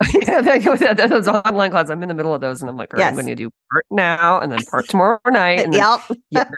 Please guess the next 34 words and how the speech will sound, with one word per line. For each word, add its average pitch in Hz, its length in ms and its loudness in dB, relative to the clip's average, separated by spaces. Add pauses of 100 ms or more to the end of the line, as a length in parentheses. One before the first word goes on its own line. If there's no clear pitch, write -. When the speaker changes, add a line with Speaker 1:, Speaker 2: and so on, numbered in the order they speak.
(440)
Speaker 1:
they're 156 160 4
like, 151 220 0
I'm 156 80 0
like, 139 180 0 (120)
"Whoa, - 760 -6
okay." 135 600 0 (100)
Um, 147 560 0 (100)
and 147 320 -2
Y 185 580 2
is, 147 600 -2
oh 160 180 2
gosh, 123 360 -2
he's 139 340 -4
point - 340 -6
seven 139 320 -6
points 127 300 -4
away 123 160 -4
from 113 240 -8
Elite 117 320 -6
Three. - 320 -6
So 104 560 -6
my 131 380 -2
goal 180 180 2
for 160 160 0
him, 151 180 -2 (760)
provided 185 400 0
he 190 160 4
stays 170 320 0
healthy, 165 320 -2
happy, 147 340 -2
whatever, 135 340 0
he's 139 220 -4
twelve 120 300 -2
years 120 320 -6